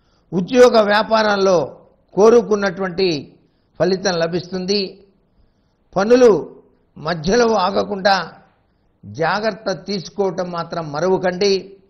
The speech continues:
వారం మధ్యలో కొందరి పట్ల సమస్యలు ఏర్పడుతూ ఉంటాయి. కలహాలకు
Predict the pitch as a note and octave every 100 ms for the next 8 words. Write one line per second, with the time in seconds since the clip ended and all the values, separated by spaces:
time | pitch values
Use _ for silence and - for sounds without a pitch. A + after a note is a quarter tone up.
0 | _ _ _ _ _ _ C3 E3+ A3+ A#3
1 | G3+ G3 D3 A3 A3 D#3+ - - _ _
2 | _ _ _ - F#3 F#3+ G3 F3 F3+ G#3+
3 | G3+ D3+ - _ _ _ _ _ - E3+
4 | G#3+ - A3 G3 F3 F3 F3+ G3 F3+ F#3+
5 | F3 E3+ F#3+ G3 G3 F#3+ - _ _ _
6 | _ _ _ _ _ _ - F#3+ A3 A3+
7 | A#3 G#3 G#3 F3+ C3+